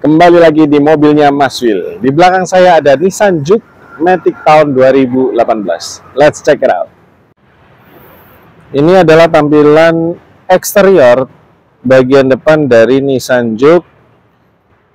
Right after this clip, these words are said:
tahun dua ribu delapan belas Matic. Tampilannya ini ada two tone color ya, ada campuran warna hitam dan warna putih.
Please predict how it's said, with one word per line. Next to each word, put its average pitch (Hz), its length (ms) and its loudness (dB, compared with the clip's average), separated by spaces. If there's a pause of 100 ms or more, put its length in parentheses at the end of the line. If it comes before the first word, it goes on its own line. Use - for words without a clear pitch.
(280)
tahun 160 400 2
dua 139 80 4
ribu 135 240 2
delapan 120 320 0
belas 117 320 -2
Matic. 127 400 -6 (1800)
Tampilannya 147 880 2
ini 180 240 0
ada 127 340 2 (540)
two 156 160 -2
tone 151 240 0
color 151 400 2
ya, 101 320 2
ada 107 320 0
campuran 120 560 -2
warna 120 320 0
hitam 131 480 -2
dan 120 240 0
warna 117 560 0
putih. 107 480 -8